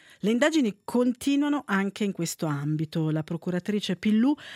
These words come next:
ha affermato di aver ricevuto dal comune di Crans Montana tutti i rapporti dei controlli antincendio inerenti al Constellation,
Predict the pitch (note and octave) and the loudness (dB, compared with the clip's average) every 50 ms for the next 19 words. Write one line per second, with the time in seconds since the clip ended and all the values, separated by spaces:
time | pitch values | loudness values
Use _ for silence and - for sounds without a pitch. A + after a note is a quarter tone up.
0 | - - - G3+ G3+ - A#3+ A3 B3 B3+ B3+ - A#3 G3+ G#3 G3+ G3 G3+ G3+ G3+ | -12 -4 0 0 0 2 2 2 2 2 2 2 2 2 2 2 2 2 0 0
1 | G#3 F#3+ - A3 G#3 G3+ A3+ G#3+ - - F#3+ F3+ G3 F#3 - - G#3 G3+ G#3 G#3+ | -2 -2 -2 -2 -2 -2 -2 -2 -2 -2 0 0 0 -2 -2 -2 -2 0 2 2
2 | A3 G#3 F#3 F3 E3 F3+ F3+ D#3+ - - G#3+ G#3+ G#3 G3+ G3+ F#3+ - G#3 G#3 A3 | 2 2 0 0 0 0 -2 -2 -2 -2 0 2 2 2 0 0 0 -2 0 0
3 | G#3 G#3 _ _ - F4 E4+ - - G#3 F3+ E3+ - - - F3 F3 E3+ - - | 0 -2 _ _ -2 -2 -2 0 -2 -2 -2 -2 -4 -4 -2 -2 -2 -4 -4 -6
4 | E3+ D#3+ D#3+ D3+ - E3+ D#3+ D#3+ - - E3+ E3 D#3+ D#3+ D#3+ D#3+ D#3+ D#3+ D#3+ - | -6 -4 -4 -4 -4 -4 -6 -6 -6 -4 -4 -2 -2 -2 -2 -2 -2 -4 -4 -4
5 | - F3+ E3+ D#3+ - - F#3 F3+ F3 E3 E3+ E3 - - G#3+ G3 F3+ F3 F#3 F3+ | -4 -4 -4 -2 -2 -2 0 0 0 0 0 -2 0 0 0 2 2 2 0 0
6 | F3+ F3 - D#3+ D3+ - - E3+ D#3+ - - F3 E3+ F#3+ G3+ - - C#4 D#4 | -2 -2 -4 -6 -6 -4 -4 -4 -4 -4 -4 -4 -2 -4 -4 -4 -2 0 0